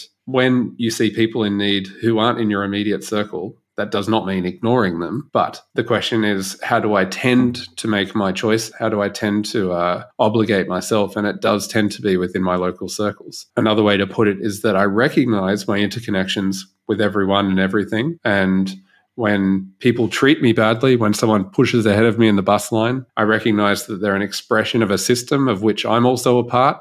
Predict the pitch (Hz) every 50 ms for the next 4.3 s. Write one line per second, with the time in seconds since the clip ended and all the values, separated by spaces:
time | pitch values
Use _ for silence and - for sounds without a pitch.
0 | - _ - 127 104 98 95 90 90 90 92 95 - - - - 110 104 101 101
1 | 101 110 113 98 104 120 117 117 117 117 113 110 110 104 110 117 117 117 131 120
2 | 127 127 120 110 104 98 98 95 95 101 98 - - 101 98 95 95 95 - -
3 | 117 117 113 117 110 110 113 110 - - 123 110 110 110 110 110 110 113 - 127
4 | 117 110 110 113 113